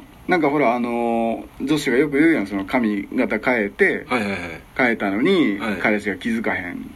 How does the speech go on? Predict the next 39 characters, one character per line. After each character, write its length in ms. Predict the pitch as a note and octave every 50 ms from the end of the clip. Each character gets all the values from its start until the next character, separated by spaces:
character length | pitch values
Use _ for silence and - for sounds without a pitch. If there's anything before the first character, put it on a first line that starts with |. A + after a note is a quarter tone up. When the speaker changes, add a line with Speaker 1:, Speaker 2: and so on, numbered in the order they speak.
| - - - - - - -
Speaker 1:
「ブ 100 | - D3
ン 120 | C3+ C3
ス 140 | - - -
か」 180 | - G#2+ D2 - -
み 80 | -
た 100 | - -
い 40 | -
な。 60 | G2+ -
Speaker 2:
あ、 60 | C3
怒 140 | C3+ B2 C#3
っ 40 | -
て 100 | - C#3
ま 80 | B2 A#2
す 60 | -
か 100 | G#2+ F#2+
ら 60 | G2
ね。 200 | C#3 F#3 G#3 G#3 -
Speaker 1:
そ 140 | - B3 A3+
れ 40 | G#3+
は 40 | G#3+
怒 160 | G#3+ G#3+ A3+
る 100 | G#3+ G3+
よ 100 | D#3 G#2+
な。 160 | G2 G2 G2
Speaker 2:
う 40 | -
ん。 40 | - C3+
怒 140 | C3 C#3+ C3+
り 60 | C3
ま 120 | A#2+ A#2
す 80 | G#2 A2
よ。 140 | G2+ F2 -
Speaker 1:
髪 300 | - F3 F3+ G#3 A3+ A#3+
型 400 | B3 C4 C4 C4 C4+ C4+ C4+ C4+
み 160 | C4+ C#4 C#4
た 120 | C#4 E3 C3
い 40 |
の 80 | A#2 A3
め 140 | - C#3
っ 40 | F3+